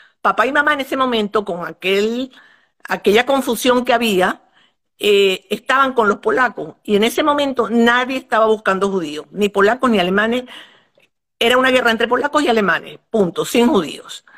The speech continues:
Porque claro, la, los alemanes también sabían que habían liquidado prácticamente a todos los judíos de,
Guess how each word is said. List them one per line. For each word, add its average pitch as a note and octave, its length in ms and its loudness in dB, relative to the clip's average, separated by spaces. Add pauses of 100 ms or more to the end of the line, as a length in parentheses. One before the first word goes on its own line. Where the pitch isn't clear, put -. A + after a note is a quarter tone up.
(140)
Porque A3 260 -2
claro, C4 260 0
la, F3 160 -2
los F#3+ 320 0
alemanes B3+ 480 0
también G#3+ 280 -2
sabían A3+ 380 0
que A3+ 80 -2
habían F#3+ 300 -4
liquidado F#3+ 480 0
prácticamente G3 840 -2 (340)
a G3+ 160 -4
todos G#3+ 200 4
los G3 100 2
judíos F3+ 300 2
de, D#3+ 640 -6